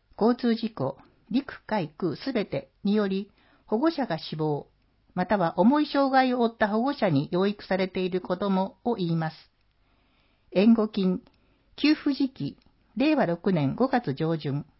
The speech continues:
対象、平成十七年四月二日以降に生まれた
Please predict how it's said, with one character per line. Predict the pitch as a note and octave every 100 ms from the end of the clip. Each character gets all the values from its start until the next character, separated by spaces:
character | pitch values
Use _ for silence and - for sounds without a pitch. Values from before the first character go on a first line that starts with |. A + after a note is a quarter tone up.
| _ _ _ _ _ _ _
対 | G3 F#3+ -
象、 | F3+ E3 - _ _ _ _ _
平 | C4 D#4
成 | - D#4 C4+
十 | C4+ C4+
七 | C4+ C4
年 | G#3+ D3 D3+
四 | - -
月 | A3+ C#4+ C#4
二 | - -
日 | C#4+
以 | C#4
降 | C4 A3+
に | D#3+ D3
生 |
ま | E3
れ | E3 D#3+
た | D#3 D3+